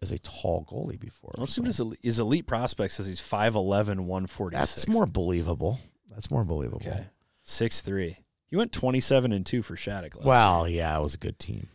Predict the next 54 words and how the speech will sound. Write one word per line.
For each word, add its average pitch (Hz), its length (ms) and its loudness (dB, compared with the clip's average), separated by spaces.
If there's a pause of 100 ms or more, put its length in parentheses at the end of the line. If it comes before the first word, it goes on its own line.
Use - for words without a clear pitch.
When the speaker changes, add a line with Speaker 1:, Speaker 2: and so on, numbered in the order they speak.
Speaker 2:
He's 92 220 -4
a 80 280 -6 (180)
pretty 95 180 -6
darn 90 320 -4
good 82 200 -6
goalie 85 360 -4
right 82 80 -8
Speaker 1:
Very 104 240 4
Speaker 2:
there. - 80 -2 (140)
Speaker 1:
good, - 100 -10
yep. 98 200 0 (840)
Speaker 2:
All 101 120 -2
right, 90 260 2
published 110 360 0
a 117 60 0
little 330 580 0
something, 95 340 -2
something 107 440 -6
on 90 240 -6
the 85 120 -8 (120)
girls, 101 760 -2
and 90 360 -4
to - 100 -2
me 165 160 4
this 156 160 4
is 117 80 0
more 107 280 2
important 98 400 -4
because 95 380 -8
they're 85 180 -6
competing 95 480 -10
for - 160 -12
a - 40 -10
chance, 85 460 -6 (440)
uh, 82 280 -2
to - 100 -8
play - 140 -4
at 87 80 -4
the - 100 -8
I 87 180 -2
I 82 100 -2
H 80 340 -6
F 82 180 -8
Under 87 240 -8
eighteen 82 420 -8
Women's 85 420 -10
World 78 360 -16
Championship. - 720 -12
Sorry 95 320 0
to 90 80 -2
the 80 60 -6
Linka 87 320 -6
Gretzky 95 420 -6
Cup, 95 220 -2